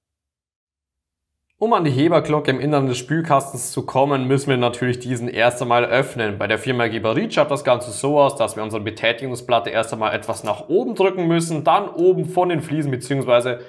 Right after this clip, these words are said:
von der Wand weghebeln und sobald ich es loslasse, kann ich diese auch schon nach vorne hin abmachen. Darunter befindet sich unser Befestigungsrahmen und der ist meistens auf der linken und rechten Seite irgendwie befestigt. In meinem Fall muss ich jetzt einfach mal diese zwei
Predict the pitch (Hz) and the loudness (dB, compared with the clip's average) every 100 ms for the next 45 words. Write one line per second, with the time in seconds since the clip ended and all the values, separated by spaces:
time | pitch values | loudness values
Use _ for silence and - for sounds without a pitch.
0 | - _ _ - 135 131 123 117 117 107 | -20 _ _ -2 0 4 4 6 0 -2
1 | 110 147 - 139 135 131 127 117 - 110 | -2 -2 -2 -2 -2 -2 -4 -6 -2 2
2 | 110 113 110 113 117 139 135 131 123 - | 2 0 -6 -4 0 0 2 2 2 -2
3 | - - - 190 202 156 - 143 127 98 | -18 -8 4 4 4 -4 -6 -2 2 4
4 | 113 - 127 120 101 - 110 110 123 139 | 4 2 -4 -6 -6 -8 2 2 2 -2
5 | 135 151 151 123 107 104 - - _ _ | 0 4 2 2 -2 -2 -10 -20 _ _
6 | _ _ 117 127 - 214 165 175 165 165 | _ _ -2 0 2 2 2 2 0 0
7 | 147 139 123 123 143 165 160 151 139 127 | 0 0 0 2 0 0 -2 -2 0 4
8 | 127 131 123 120 123 120 107 117 120 117 | 4 4 0 2 2 2 2 2 0 -4
9 | 107 120 113 135 151 131 113 117 120 - | -2 -2 0 0 0 -2 0 0 0 -4
10 | 123 104 104 113 117 110 208 214 151 131 | -2 2 2 2 -2 -2 -2 0 0 -2
11 | 123 135 151 151 147 135 120 104 113 110 | -2 2 0 0 -2 -2 -2 -2 -2 0
12 | 110 113 113 117 - 110 113 113 110 113 | 0 0 -4 -8 -8 -10 -4 -4 -2 -4
13 | 110 107 - 110 110 | -6 -6 0 2 2